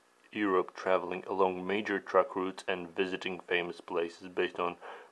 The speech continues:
real roads and cities. Experience the life of long-distance truck driver. Ah, yes, this looks exciting. Uh, sounds exciting, actually. Yeah.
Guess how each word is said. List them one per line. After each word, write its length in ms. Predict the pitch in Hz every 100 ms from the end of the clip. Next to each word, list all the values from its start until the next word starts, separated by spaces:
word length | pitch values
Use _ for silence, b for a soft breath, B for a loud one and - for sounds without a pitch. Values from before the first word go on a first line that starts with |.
| -
real 300 | 95 113 104
roads 360 | 101 104 104
and 320 | - 101 101
cities. 580 | - - - 90 87 - -
Experience 540 | - - 131 131 127 -
the 140 | 104
life 240 | 101 101
of 100 | 92
long-distance 680 | 95 92 92 87 90 - - -
truck 260 | 98 95 95
driver. 440 | 95 92 95 90 B B B B B B B B -
Ah, 460 | 104 92 B B B B B B B B -
yes, 260 | 120 101
this 260 | - 95 -
looks 440 | 98 - - - - - _ -
exciting. 520 | 101 - 92 82 80 - _ _ B B B B B B B B B B B B B _ -
Uh, 280 | 120 101 87 B B -
sounds 380 | - - 90 85
exciting, 420 | - - 90 87
actually. 340 | 85 82 - - - - - - 92
Yeah. 180 | 87